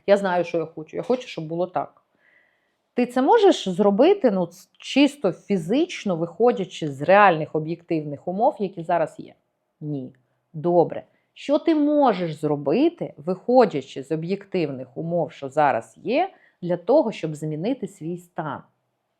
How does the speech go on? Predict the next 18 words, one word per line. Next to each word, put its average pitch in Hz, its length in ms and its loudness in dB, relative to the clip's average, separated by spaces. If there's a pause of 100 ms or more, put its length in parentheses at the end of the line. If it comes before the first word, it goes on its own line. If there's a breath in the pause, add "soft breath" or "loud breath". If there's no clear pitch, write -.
(760)
От 208 140 0
якщо 285 300 2
ти 320 140 0
не 294 100 0
можеш 254 480 0
поїхати 170 580 -6
у 147 60 -6
Бердянськ, 139 600 -8
от 202 200 -10
ти, 254 240 -2 (260 loud breath)
от 208 160 -6
коли 240 240 0
ти 247 100 -4
хочеш 226 360 -2
поїхати 214 500 -4
у 208 80 -2
Бердянськ, 185 540 -2 (100)
ти, 226 320 0